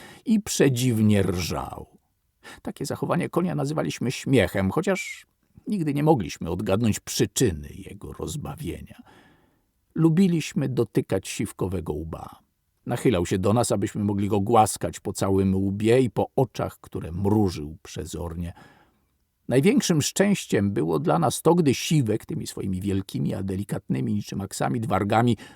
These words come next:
muskał nasze twarze. Siwek był wielkim zwierzęciem, chociaż jak na konia miał średni wzrost. Odznaczał się nadzwyczajną delikatnością.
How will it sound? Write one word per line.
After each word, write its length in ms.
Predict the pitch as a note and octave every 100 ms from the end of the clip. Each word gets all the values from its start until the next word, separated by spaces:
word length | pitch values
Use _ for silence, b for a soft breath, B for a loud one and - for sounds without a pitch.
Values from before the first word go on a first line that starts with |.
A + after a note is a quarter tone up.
| B
muskał 720 | G2+ C3 - - A#2 G#2+ - A#2
nasze 400 | F#2 - - - -
twarze. 640 | - D#2 C2 - - - - _ _ _ _ _ _ _
Siwek 320 | - - G3 D3
był 140 | G#2+
wielkim 460 | B2 C3+ G2 - -
zwierzęciem, 680 | - C#2+ E2+ D2 D2+ - - b b
chociaż 280 | - - D#4+
jak 140 | - -
na 100 | -
konia 460 | - F#3+ E3 D3
miał 560 | D3 C#3+ C3+ C#3 C#3 -
średni 640 | - D3+ C3 E2 D2 B1+ C2+
wzrost. 640 | - D#2 C#2 - - - _ _ _ B B
Odznaczał 520 | - D3 D#3 E3+ C#3 C3+
się 140 | A#2+
nadzwyczajną 1160 | A#2 A#2+ E3+ C#3 B2+ B2 - F#2+ E2+ C#2 C2+ C2+
delikatnością. 1040 | - - - - C2 - - - -